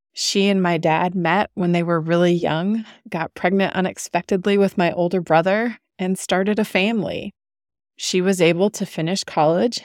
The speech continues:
being a young mom, and started teaching. My dad worked the same job for forty years. My mom taught for thirty-two years, and they worked really hard for the family.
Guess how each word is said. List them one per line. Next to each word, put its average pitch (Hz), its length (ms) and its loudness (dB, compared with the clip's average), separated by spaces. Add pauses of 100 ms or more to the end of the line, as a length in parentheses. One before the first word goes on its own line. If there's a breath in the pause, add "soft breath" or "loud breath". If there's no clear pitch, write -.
(360)
being 175 280 0
a 175 100 2
young 165 320 2
mom, 156 400 -4 (480)
and 190 180 0
started 185 460 0
teaching. - 560 -6 (580)
My 180 220 0
dad 165 380 0
worked 185 420 -6
the 170 80 -6
same 175 360 -4
job 170 340 2
for 180 100 -6
forty 180 340 0
years. 170 460 -2 (200)
My 175 160 -6
mom 160 360 -2
taught - 480 -10
for - 180 -6
thirty-two 170 640 -2
years, 175 560 -2 (540)
and 202 420 2 (540)
they 165 160 4
worked 170 520 -2
really 156 260 -2
hard 151 420 -2
for - 200 -6
the 190 80 -2
family. 202 760 -4